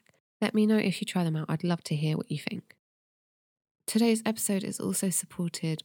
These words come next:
by Honor. Honor is the pleasure and sensuality brand that creates gorgeous gemstone pleasure toys and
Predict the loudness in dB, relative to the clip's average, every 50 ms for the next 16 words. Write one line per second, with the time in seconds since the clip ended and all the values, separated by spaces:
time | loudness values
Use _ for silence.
0 | _ -4 -2 -2 0 -2 -2 -2 -2 -4 -6 -8 _ _ 2 4 4 2 0 -4
1 | -10 _ _ _ _ _ _ _ _ _ _ _ 0 2 4 6 6 4 4 2
2 | 0 0 2 2 2 0 -2 -2 0 2 2 4 4 4 2 0 -2 -2 -2 -2
3 | 0 2 0 0 0 0 -2 0 0 0 0 0 -2 -4 -4 -4 -4 -2 -4 -4
4 | -4 -4 -4 -2 -2 -2 0 0 0 -2 -2 -4 -6 -10 _ _ _ _ _ _
5 | -4 -4 -4 -4 -6 -6 -2 -2 0 0 -2 -6 -10 _ _ -18 -6 -2 0 0
6 | 0 0 0 -2 -2 -2 -2 -6 -10 -12 -8 -6 -4 -4 -4 -4 -6 -4 -4 -2
7 | -2 0 0 -2 -2 -4 -4 -6 -10 _ _ _ _ _ _ _ _ 0 0 2
8 | 0 -2 -4 -2 -2 0 2 2 2 2 2 0 -2 -4 -6 _ -2 -2 0 0
9 | 0 0 -2 -2 -4 -4 -6 -8